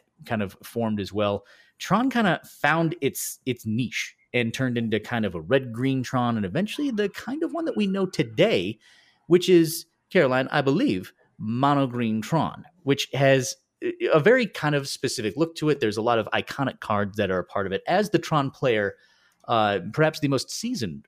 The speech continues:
Tron player of us, uh, what is it, uh, i-, that you usually notice about mono-green Tron? What are some, like, the iconic cards of,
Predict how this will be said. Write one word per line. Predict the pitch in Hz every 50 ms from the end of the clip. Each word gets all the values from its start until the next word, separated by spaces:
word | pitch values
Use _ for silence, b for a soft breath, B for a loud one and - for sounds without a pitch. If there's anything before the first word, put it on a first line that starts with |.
| _
Tron | - - 107 92 85 76
player | - 87 80 73
of | 71 67
us, | 69 78 - - - b b b b b b b b -
uh, | 131 120 117 110
what | 113 123 117 143 208 226 - 165
is | 160 143 135
it, | 131 123 - - _ _ -
uh, | 120 117 113 110 110 - -
i-, | 131
that | 110 117 - 127
you | 113 110 107 110 110
usually | 117 131 143 120 120 123
notice | 110 110 107 104 -
about | - 98 98 95 92 - -
mono-green | 104 107 104 113 117 117 117 110 110 113 104 101 98
Tron? | - - 143 135 127 127 120 117 104
What | 107 101
are | 95
some, | - - 101
like, | 90 85 82 -
the | 98 95
iconic | 90 87 - - 113 107 - - -
cards | - 113 107 104 101 98 90 92
of, | 85 76